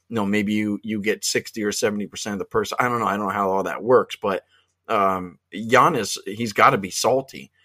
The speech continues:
So is he gonna go in there and look to drag this out over five rounds? I don't know. I don't think so. But here's what I'm gonna do. <clears throat> And this is probably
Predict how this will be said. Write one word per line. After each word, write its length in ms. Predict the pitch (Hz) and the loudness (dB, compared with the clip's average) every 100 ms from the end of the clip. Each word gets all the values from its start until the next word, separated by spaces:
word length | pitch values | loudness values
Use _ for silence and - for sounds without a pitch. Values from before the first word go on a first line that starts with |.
| _ _ | _ _
So 440 | - 127 107 98 101 | -2 2 4 4 0
is 140 | 104 | 0
he 80 | 127 | 0
gonna 180 | 127 113 | 0 2
go 160 | 117 | 2
in 80 | 120 | 2
there 160 | 120 113 | 0 0
and 100 | 104 | 0
look 160 | 113 | -2
to 80 | 101 | -2
drag 320 | 92 98 101 | 0 0 0
this 160 | 104 - | -4 -2
out 160 | 95 | 0
over 180 | 104 110 | 0 -2
five 280 | 104 104 98 | 0 0 0
rounds? 240 | 107 107 - | -2 -4 0
I 80 | 139 | 0
don't 140 | 147 | 2
know. 80 | 139 | 2
I 140 | 95 | 2
don't 180 | 107 92 | 0 -2
think 220 | 123 151 | -2 -2
so. 320 | - 98 - _ _ _ _ - | -2 -2 -2 _ _ _ _ 0
But 280 | 123 110 _ _ _ _ | 2 2 _ _ _ _
here's 280 | - 196 208 | 2 4 6
what 140 | 147 | 8
I'm 140 | 131 120 | 6 6
gonna 160 | 104 | 0
do. 340 | 95 104 82 - _ - | -2 -2 -2 -8 _ -12
<clears throat> 260 | 147 131 104 _ _ _ _ _ _ _ 113 | -10 -10 -14 _ _ _ _ _ _ _ 0
And 80 | 135 | 0
this 200 | 156 160 | 2 0
is 220 | 139 - _ _ _ _ _ | -2 -4 _ _ _ _ _
probably 840 | - 123 135 131 131 127 113 98 | 4 6 8 6 6 4 2 -6